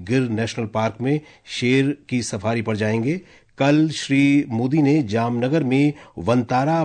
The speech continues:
पशु बचाव केंद्र का दौरा किया। उन्होंने सोमनाथ मंदिर का भी दौरा किया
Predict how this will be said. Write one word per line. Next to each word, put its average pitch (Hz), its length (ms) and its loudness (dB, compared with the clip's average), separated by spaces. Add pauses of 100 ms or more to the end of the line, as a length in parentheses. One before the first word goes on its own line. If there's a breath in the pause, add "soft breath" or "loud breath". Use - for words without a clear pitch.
(120)
पशु 151 260 0
बचाव 127 460 -2
केंद्र 120 220 -2
का 117 100 -2
दौरा 107 280 -2
किया। 123 300 -4 (380 soft breath)
उन्होंने 123 420 0
सोमनाथ 117 560 -2
मंदिर 101 240 -4
का 107 140 -4
भी 120 100 0
दौरा 123 260 2
किया 131 340 -2